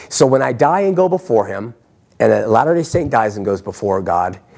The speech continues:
and the Latter-day Saint says, God says, "W-, tell me what, why you get to come t-, to live with me." The Latter-day Saint says, "Well, I did this, and I did this, and I, I tried to do that." And I did. I'm gonna say, "I did nothing.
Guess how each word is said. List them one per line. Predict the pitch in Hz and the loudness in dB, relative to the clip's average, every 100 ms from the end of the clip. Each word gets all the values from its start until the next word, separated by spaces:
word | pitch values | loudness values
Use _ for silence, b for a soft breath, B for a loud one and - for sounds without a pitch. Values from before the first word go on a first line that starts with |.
| B B | B B
and | - 113 110 - | 0 0 0 0
the | 107 | 2
Latter-day | 156 185 160 | 2 2 -2
Saint | - 175 135 | 0 -2 -2
says, | - 117 104 98 | -6 -6 -6 -6
God | - 120 113 | 2 2 0
says, | 104 87 | -10 -10
"W-, | 90 113 - - | -6 -6 -8 0
tell | 135 | 2
me | 151 | 2
what, | 170 170 131 | 2 0 0
why | 120 | 0
you | 143 160 | 0 0
get | 160 165 | -2 0
to | 170 156 | 0 -2
come | - 156 170 | -2 -2 -2
t-, | - - | -4 -4
to | 151 | 2
live | 175 196 | 2 0
with | 202 135 | -6 -6
me." | 90 104 B B B | -8 -10 B B B
The | 117 | 2
Latter-day | 113 104 98 | 2 2 -4
Saint | - 107 | -8 -8
says, | - 110 | -8 -6
"Well, | 90 101 | -4 -4
I | 117 | -4
did | 95 95 78 | -8 -10 -4
this, | 127 - | -4 -4
and | - | -10
I | 92 | -8
did | 95 90 | -8 -2
this, | 113 143 - _ | -2 -2 -10 _
and | - | -12
I, | 92 82 87 | -12 -10 -12
I | |
tried | 85 - 110 | -10 -8 -6
to | |
do | 127 135 | -6 -4
that." | 117 104 | -4 -4
And | |
I | 90 | -10
did. | - B B | -12 B B
I'm | 120 | 0
gonna | 131 | 0
say, | 123 117 | 0 -2
"I | 104 131 | -2 -2
did | 123 110 | -2 0
nothing. | 107 113 - 78 | 0 0 -2 -12